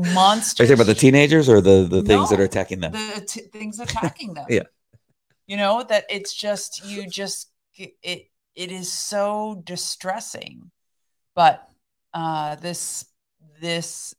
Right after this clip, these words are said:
Speaker 1: devotional reminds me that we just don't give up.
Speaker 2: Mm.
Speaker 1: We don't,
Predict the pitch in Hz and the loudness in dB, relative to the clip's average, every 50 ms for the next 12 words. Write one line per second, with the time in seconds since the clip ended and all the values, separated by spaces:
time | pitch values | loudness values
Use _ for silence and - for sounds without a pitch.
0 | _ _ 165 151 156 175 180 180 - 151 139 135 143 139 143 143 139 139 139 135 | _ _ -12 -6 -6 -6 -6 -6 -8 -8 -8 -8 -8 -8 -6 -4 -4 -6 -6 -10
1 | - 147 139 139 139 123 147 147 139 147 139 - - 143 135 127 - 123 120 127 | -12 -12 -12 -12 -12 -14 -16 -16 -14 -14 -16 -12 -12 -12 -12 -12 -14 -12 -8 -8
2 | 110 - _ _ _ _ _ _ _ _ 104 101 101 98 _ _ _ _ _ _ | -8 -8 _ _ _ _ _ _ _ _ -20 -20 -20 -20 _ _ _ _ _ _
3 | _ 156 151 156 151 139 - | _ -6 -4 -4 -4 -4 -6